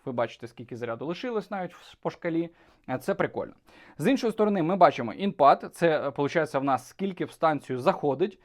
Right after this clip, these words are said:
по напрузі, тобто швидкість, е, заряджання, і п'ятдесят герц написано по мережі. Тут вихідна потужність, скільки станція буде віддавати енергії, безпосередньо ви завжди будете бачити.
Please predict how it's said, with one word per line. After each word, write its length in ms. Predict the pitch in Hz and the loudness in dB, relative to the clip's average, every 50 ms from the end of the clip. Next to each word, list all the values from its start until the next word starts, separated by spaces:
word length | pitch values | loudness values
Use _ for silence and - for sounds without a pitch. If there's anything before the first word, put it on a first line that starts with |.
| _ _ _ _ _ _ | _ _ _ _ _ _
по 140 | 170 185 190 | 0 2 2
напрузі, 440 | 180 175 180 180 180 175 170 185 | 2 2 2 2 0 0 0 -2
тобто 360 | 180 - 175 - - 165 147 135 | -4 -6 -8 -6 -6 -6 -8 -8
швидкість, 680 | - - 165 160 165 - - - 170 160 - - - | -8 -4 -2 -2 -2 -2 -2 -4 -6 -6 -6 -6 -4
е, 160 | 143 135 135 | -2 -2 2
заряджання, 680 | 131 143 143 139 131 127 135 120 123 135 156 202 220 196 - _ - | 2 2 2 2 2 2 0 0 2 0 -2 -2 -4 -8 -12 _ -8
і 100 | 208 214 | -6 -4
п'ятдесят 440 | 175 180 165 156 147 - 156 135 135 | -2 -2 -2 -2 -4 -2 -2 -2 0
герц 220 | 165 196 180 - | 0 0 0 -2
написано 400 | 156 135 - 165 - 147 131 110 | -6 -6 -6 -8 -6 -6 -8 -4
по 140 | 107 - 139 | -4 -2 -2
мережі. 360 | 135 123 117 113 117 - - _ _ _ - - _ _ | 0 -2 -2 -4 -6 -10 -14 _ _ _ -20 -20 _ _
Тут 260 | - 254 277 - - - | -4 -4 -2 -2 -4 -6
вихідна 460 | - 156 185 202 - 196 156 147 110 | -2 0 0 0 0 -2 -2 -2 -4
потужність, 440 | 101 - 127 - 208 240 240 240 - | -4 -6 -8 -6 -6 -6 -4 -6 -8
скільки 240 | - - 185 175 165 | -8 -10 -8 -8 -6
станція 380 | - 156 170 175 - - 139 139 | -6 -4 -6 -6 -6 -8 -8 -8
буде 260 | 156 160 160 147 - - | -8 -6 -6 -6 -6 -8
віддавати 560 | 123 123 147 147 135 139 123 113 101 101 - 113 | -10 -8 -8 -2 -2 0 0 0 -2 -4 -4 -6
енергії, 460 | 127 165 - 254 220 214 226 220 220 - _ _ _ - | -4 -2 -2 0 0 -2 -4 -4 -8 -10 _ _ _ -12
безпосередньо 500 | 139 127 - 139 - 185 196 196 185 165 | -10 -10 -8 -4 -2 -2 -2 -2 -2 -2
ви 60 | 123 | 0
завжди 260 | 127 156 165 135 143 | 2 2 2 2 0
будете 200 | 135 139 139 - | -4 -4 -4 -4
бачити. 360 | 120 113 - - - - - | -6 -6 -8 -10 -14 -18 -20